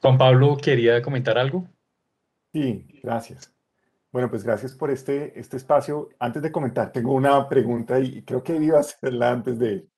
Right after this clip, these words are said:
Speaker 2: antes de estar acá en, en este espacio en vivo, pero, eh, agradezco si me puede sacar de la siguiente duda, y es,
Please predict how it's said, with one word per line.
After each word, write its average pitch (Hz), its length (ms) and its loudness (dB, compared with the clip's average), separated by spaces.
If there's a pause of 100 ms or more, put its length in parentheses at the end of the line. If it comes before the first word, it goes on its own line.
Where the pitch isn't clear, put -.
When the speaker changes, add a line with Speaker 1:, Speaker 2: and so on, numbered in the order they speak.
(320)
Speaker 2:
antes 117 340 -8
de 120 60 -2
estar 127 240 -6
acá 117 320 -4
en, 113 300 -10
en 110 180 -14
este 104 220 -14
espacio 113 340 -6
en 117 160 -6
vivo, 110 260 -8
pero, 113 360 -6 (520)
eh, 110 440 -6 (120)
agradezco 107 380 -4
si 139 60 -4
me 147 80 -2
puede 123 160 -2
sacar 123 240 -2
de 117 80 -2
la 139 80 -2
siguiente 123 320 -4
duda, 127 260 0
y 104 140 -8
es, 107 240 -14